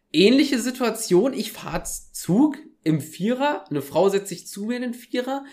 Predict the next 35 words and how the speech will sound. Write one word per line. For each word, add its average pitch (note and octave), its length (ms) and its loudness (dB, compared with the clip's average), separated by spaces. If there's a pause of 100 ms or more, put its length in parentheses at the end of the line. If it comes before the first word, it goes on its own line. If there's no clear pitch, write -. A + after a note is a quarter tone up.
(140)
und B2+ 120 -2
ich - 120 -4
bin D#3+ 120 0
jetzt E3 180 4
drauf D#3 140 0
gekommen, D3 280 -6
weil C3+ 60 2
du C3 80 2
gerade B2+ 220 -2
diese A#2 200 -4
Junkies A#2 400 -4
beschrieben F#2+ 400 -10
hattest. B2 220 -8
Sie A2 100 -6
war C3 120 6
jetzt D3+ 140 -2
nicht B2+ 160 -4
so G#3+ 540 -2 (460)
doll, G3+ 720 0
aber C#3 240 4
man C#3+ 200 0
hat F3 120 -2
ihr E3 80 -2
schon C#3+ 180 -4
angemerkt, D3 500 -2
ja, E3 220 -2
die, D3+ 240 -6
die, D#3 380 -2
äh, C3 260 -2
trinkt D#3 260 -4
nicht D3 140 -6
nur B2+ 160 2
Tee. - 340 -6 (320)
So, F#2 240 -8
ne? C#3+ 280 -2